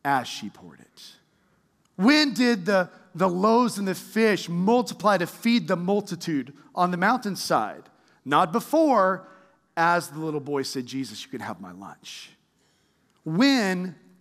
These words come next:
did Abraham become the father of many nations? Many argue it was the moment that he offered to God his first and only son. This is a miracle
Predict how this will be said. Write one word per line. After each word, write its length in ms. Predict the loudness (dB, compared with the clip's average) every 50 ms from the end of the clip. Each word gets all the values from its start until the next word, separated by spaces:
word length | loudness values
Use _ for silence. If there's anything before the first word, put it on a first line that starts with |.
| _ _ _ _ _ _
did 160 | 2 2 4
Abraham 420 | 4 4 2 2 -2 -2 -2 -2 -4
become 300 | -6 -6 -6 -6 -6 -6
the 40 |
father 460 | -8 -6 -2 0 2 2 2 2 -2 -6
of 140 | -6 -6
many 200 | -6 -6 -6 -6
nations? 560 | -6 -6 -6 -6 -8 -8 -8 -10 -10 -10 -10 -8
Many 240 | -6 -6 -6 -6 -6 -4
argue 500 | -2 -2 -2 -2 -2 -4 -2 -2 -2 -4 -6 -12 -18 -10
it 100 | -6 -2
was 260 | 0 2 2 0 0 -2
the 80 | -4
moment 560 | -4 0 2 2 4 4 4 2 -2 -4 -4
that 140 | -4 -4 -2
he 180 | -2 -4 -6 -6 -2
offered 380 | 0 0 0 0 -2 -6 -6 -6
to 60 | -8
God 560 | -10 -6 -4 -4 -4 -4 -6 -10 -12 -16 -18 -20 _ _ _ _ _ _ _ _ _ _ _
his 240 | _ -6 -6 -6 -8
first 440 | -10 -8 -8 -8 -8 -8 -10 -10 -10
and 140 | -10 -12 -12 -10
only 320 | -12 -10 -10 -10 -10 -10 -10
son. 520 | -10 -10 -10 -10 -10 -12 -14 -16 -20 -20 _ _ _ _ _ _ _ _ _ _ _ _ -16 -16 -16 -10 -2
This 480 | 2 2 2 2 2 -2 -6 -8 -8 -10 -14 _ _ _ _ _ _ _ _ _
is 480 | 0 0 2 2 0 -2 -4 -6 -10 -14 -18 _ _ _ _ -6
a 160 | -4 -4 -4
miracle 840 | -4 -6 -10 -8 -6 -4 -2 -2 0 -2 -2 -6 -8 -12 -16 -16 -18